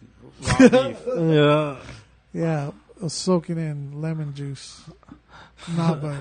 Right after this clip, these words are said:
Speaker 3: <laughs> To
Speaker 1: uh,
Speaker 3: make it taste somewhat good.
Speaker 1: it's
Speaker 3: Yeah.
Speaker 1: one of those things, like, you think, like, I've eaten, sh-, whatever. It, it was a bad decision. It's, I've
Speaker 3: It's
Speaker 1: done
Speaker 3: o-,
Speaker 1: it before,
Speaker 3: it's
Speaker 1: you know.
Speaker 3: over with. Ah.
Speaker 1: Yeah, I got through with it. Never gonna do it again. I'm old, so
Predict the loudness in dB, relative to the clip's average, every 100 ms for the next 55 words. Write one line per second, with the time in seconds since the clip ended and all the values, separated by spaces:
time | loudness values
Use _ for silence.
0 | -12 -16 -10 -6 -4 -4 -6 -10 -8 -10
1 | -8 -10 -10 -10 -10 -10 -10 -4 -2 -2
2 | -4 -4 -4 -4 -6 -6 -8 -10 -8 -8
3 | -6 -6 -6 -8 -8 -10 -18 -18 -10 -6
4 | -6 -8 -14 -16 -16 -18 _ -20 _ -16
5 | -10 -10 -8 -8 -8 -12 -12 -12 -10 -12
6 | -12 -12 -14 -16 -20 _ _ _ -10 -2
7 | 0 0 0 -4 -4 -2 0 2 2 0
8 | -4 0 0 0 -4 -6 -10 -14 -10 -8
9 | -6 -8 -12 -14 -16 -14 -10 -10 -6 -4
10 | -4 -6 -6 -4 -4 -4 -4 -4 -6 -6
11 | -8 -6 -4 -2 -2 -6 -14 _ _ _
12 | _ -16 -10 -8 -8